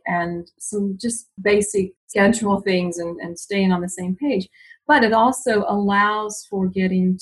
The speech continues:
to things that, you know, you're just kind of puzzled about. And then if there is a bigger thing that you have a concern and a request for change,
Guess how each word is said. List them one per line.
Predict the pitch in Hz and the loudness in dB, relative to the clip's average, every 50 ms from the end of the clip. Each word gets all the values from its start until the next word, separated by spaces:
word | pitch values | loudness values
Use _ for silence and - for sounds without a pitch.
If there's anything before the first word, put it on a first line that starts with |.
| - - | -6 -6
to | 202 190 185 185 185 185 - | -2 0 0 0 0 -2 -6
things | 196 190 190 190 190 185 - | -4 0 0 0 0 0 -2
that, | - 180 185 185 - - - - | -2 -2 0 0 -2 -4 -6 -4
you | 247 277 | -4 -2
know, | 330 339 349 339 | -2 -2 -2 -2
you're | 294 277 - | -4 -4 -4
just | 302 - - | -8 -12 -10
kind | - 359 254 | -8 -6 -6
of | 190 185 - _ - | -6 -8 -10 _ -8
puzzled | 180 185 185 196 180 175 | -6 -6 -4 -4 -4 -6
about. | 170 170 160 160 170 170 165 - - - _ _ _ _ _ _ _ _ _ - | -6 -6 -4 -2 -2 -2 -2 -4 -8 -14 _ _ _ _ _ _ _ _ _ 2
And | 220 226 233 233 | 6 8 10 10
then | 240 240 240 240 | 10 8 6 6
if | 240 233 - | 4 2 2
there | 247 247 262 | 0 2 2
is | 285 294 294 | 2 4 4
a | 285 240 | 2 2
bigger | 233 240 226 220 214 208 196 | 2 2 0 0 0 -2 -4
thing | 196 - 208 208 214 233 269 311 285 | -2 -2 -2 -2 0 0 0 2 0
that | 240 214 190 185 185 185 - - - _ | 2 2 2 4 2 2 0 -6 -12 _
you | 214 214 | 0 2
have | 202 202 196 190 | 4 4 4 4
a | 185 185 - | 2 0 0
concern | - 196 196 190 - - - 208 202 196 202 214 226 233 247 240 233 - _ | -2 -2 -2 -2 -2 -6 -4 -2 0 0 0 2 2 2 2 2 -2 -6 _
and | - 190 185 185 | -2 0 0 2
a | 185 180 | 0 -2
request | 180 180 180 - _ - 180 196 190 - - - - | -4 -8 -10 -8 _ -2 -2 -2 -2 -6 -10 -14 -8
for | - 185 185 185 | -8 -8 -6 -8
change, | - - - 196 185 190 208 233 277 339 349 | -10 -8 -4 -2 0 0 2 2 0 0 -2